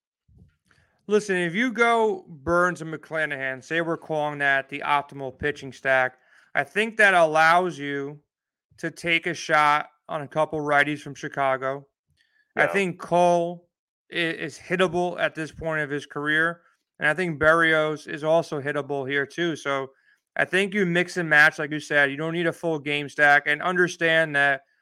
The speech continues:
Speaker 1: none of these pitchers are really stretched out. So even if Cole or Berrios or Ray are hot early, you can still get the White Sox against,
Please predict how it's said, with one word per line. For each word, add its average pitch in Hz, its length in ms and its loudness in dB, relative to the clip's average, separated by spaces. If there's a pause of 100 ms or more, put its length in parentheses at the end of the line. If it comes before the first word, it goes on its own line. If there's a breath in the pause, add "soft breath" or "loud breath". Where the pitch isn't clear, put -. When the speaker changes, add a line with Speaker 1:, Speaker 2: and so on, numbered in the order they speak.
(300)
Speaker 1:
none 170 220 4
of 180 60 4
these 180 160 0
pitchers 170 300 -2
are 143 100 -2
really 160 280 -2
stretched 156 400 -2
out. 143 320 4 (460)
So - 120 -6
even 196 540 0
if 185 320 0
Cole 175 440 2
or 151 80 -2
Berrios 156 560 -2
or 147 100 -6
Ray 147 460 2 (480)
are 147 120 0
hot 165 460 0
early, 175 580 0 (460)
you 170 160 -6
can 180 120 -2
still 190 300 0
get 175 300 2
the 170 100 -6
White 160 300 4
Sox 160 360 0
against, 143 600 -6